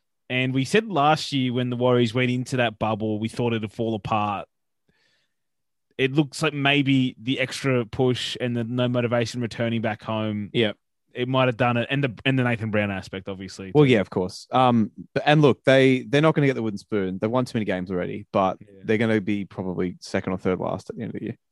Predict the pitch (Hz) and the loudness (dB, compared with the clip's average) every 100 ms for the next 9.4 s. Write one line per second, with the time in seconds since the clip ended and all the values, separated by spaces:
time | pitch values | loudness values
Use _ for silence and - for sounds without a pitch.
0 | _ 131 135 165 170 190 - 147 135 131 | _ -12 -10 -10 -6 -6 -4 -2 -2 -2
1 | 123 120 123 - 120 110 120 110 - 110 | -2 -2 -4 -4 -8 -8 -10 -14 -12 -12
2 | - 127 117 117 110 110 110 104 101 - | -8 -8 -6 -8 -8 -8 -6 -8 -10 -12
3 | - 101 98 98 98 _ 127 151 156 151 | -16 -12 -10 -8 -10 _ 0 2 2 2
4 | 170 180 135 143 349 - _ _ _ _ | 4 4 4 4 2 -6 _ _ _ _
5 | _ _ 143 135 139 185 151 143 151 151 | _ _ -6 -6 -2 0 0 -2 -2 -2
6 | 120 113 151 185 120 117 165 208 175 - | -2 -4 -8 -6 -4 2 4 4 2 2
7 | 98 113 180 170 127 - 151 - - _ | 2 2 2 4 4 2 0 -2 -10 _
8 | - 151 185 190 - 135 117 - 123 143 | -12 -10 -8 -10 -10 -12 -10 -10 -8 -6
9 | 113 104 127 113 | -6 -6 -8 -12